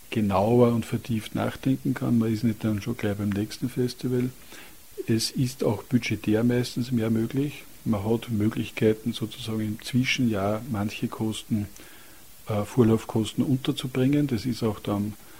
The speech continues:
äh, vom Budget her für den öffentlichen Haushalt verträglich. Also da hat man auch mehr Spielraum bei einem zweijährigen Rhythmus.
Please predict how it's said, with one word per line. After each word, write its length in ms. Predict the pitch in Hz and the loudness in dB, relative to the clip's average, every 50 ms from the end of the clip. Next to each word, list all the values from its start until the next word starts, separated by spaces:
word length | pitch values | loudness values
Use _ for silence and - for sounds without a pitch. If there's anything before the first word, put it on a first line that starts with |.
| - - - - - - - - - - - | -20 -20 -20 -20 -20 -20 -20 -20 -14 -8 -4
äh, 300 | 107 101 101 98 98 - - - - - - - - - - - - - | -2 -2 0 -2 -2 -4 -6 -12 -18 -18 -20 -18 -18 -20 -20 -20 -20 -16
vom 220 | - - 117 104 98 | -10 -4 -2 -2 -2
Budget 440 | - 110 101 - - 107 110 123 123 | 0 -2 -2 0 4 6 6 6 8
her 300 | 127 131 135 139 143 - - - - - - - - - - - - - | 6 6 6 6 4 2 -2 -10 -14 -16 -18 -20 -20 -20 -20 -20 -18 -18
für 560 | - - - 120 113 120 127 131 131 120 113 - - - - - - - - - | -12 -4 2 6 8 10 12 12 10 10 6 -2 -10 -18 -20 -20 -18 -14 -10 -6
den 220 | 107 117 120 110 | -2 -2 0 0
öffentlichen 480 | 107 104 - 123 110 - 117 104 117 104 | -2 -2 -2 -4 -2 -2 -2 -2 -2 -2
Haushalt 440 | 92 98 101 101 - - 131 135 - | -2 -2 -4 -4 -2 -4 -4 -4 -4
verträglich. 600 | - 139 131 - 123 120 120 127 139 127 - - | -4 -4 -2 0 0 0 0 -2 -4 -6 -4 -6
Also 180 | 123 - - | -6 -4 -4
da 200 | 107 - 113 98 | -4 -2 -2 0
hat 180 | 98 107 107 - | 0 0 2 2
man 120 | 120 113 | 2 0
auch 80 | 104 101 | 2 2
mehr 180 | 107 101 98 95 | 2 2 0 -2
Spielraum 540 | - - - 113 107 113 123 131 139 160 160 - - - | -4 -4 -4 -2 -2 -2 -2 -2 -2 -4 -6 -8 -10 -6
bei 100 | 123 120 | -4 -4
einem 120 | 117 120 | -4 -4
zweijährigen 500 | - - 117 113 113 117 120 120 123 123 | -6 -6 -4 -4 -2 -2 -2 -2 -4 -4
Rhythmus. 500 | 120 123 127 - - 143 139 156 - - | -4 -4 -6 -6 -4 -4 -4 -4 -4 -10